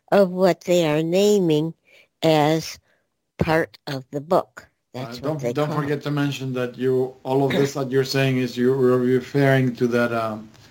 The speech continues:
Speaker 2: uh, one of our listeners shared with us, uh, the latest, uh, video from Utsava Anderson.
Speaker 1: Oh, yes,
Speaker 2: Her
Speaker 1: yes.
Speaker 2: prophecies. So this is in reference to that. I, I,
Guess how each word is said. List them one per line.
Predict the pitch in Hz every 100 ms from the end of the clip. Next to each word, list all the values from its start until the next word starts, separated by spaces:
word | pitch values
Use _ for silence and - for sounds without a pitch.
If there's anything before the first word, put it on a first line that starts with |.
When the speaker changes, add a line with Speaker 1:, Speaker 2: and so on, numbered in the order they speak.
| - _ _ 110
Speaker 2:
uh, |
one | 113 123 135
of | 131
our | 127 123
listeners | 123 139 135 131 123 123 - -
shared | - 131 127 123
with | 127 123
us, | 127 123 -
uh, | 123 117 107
the | 107
latest, | 113 123 127 123 120 -
uh, | 117 113
video | 117 123 127 123
from | 123 123 113 117
Utsava | 139 127 131 127 123 120 127
Anderson. | 127 131 135 135 135 131 - - - - _ _ _ _ _ _ _ _ 208
Speaker 1:
Oh, | 226
yes, | 202 196 190 165 -
Speaker 2:
Her | 123
Speaker 1:
yes. |
Speaker 2:
prophecies. | 180 139 127 131 - 135 123
So | - - 123
this | 131
is | 127 123
in | 120
reference | 131 120 127 117
to | 127 127
that. | 120
I, | 127 - - -
I, | 147